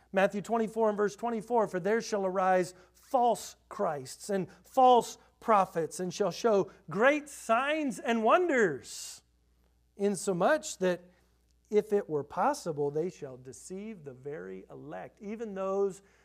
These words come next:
who may be trusting in Christ as their own Savior may even be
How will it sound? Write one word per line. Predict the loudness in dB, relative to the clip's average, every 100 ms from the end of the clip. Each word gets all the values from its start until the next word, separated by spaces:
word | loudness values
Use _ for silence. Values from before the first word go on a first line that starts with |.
| _
who | -2 2 2 0 -4 _ -12
may | -4 0 2 0 -8 _
be | -8 -6
trusting | -8 -10 -10 -10 -10 -8
in | -8
Christ | -10 -12 -10 -12 -12
as | -14 -8
their | -6 -4
own | -6 -8 -12
Savior | -10 -10 -10 -10 -6
may | -6 -6
even | -8 -10 -12
be | -14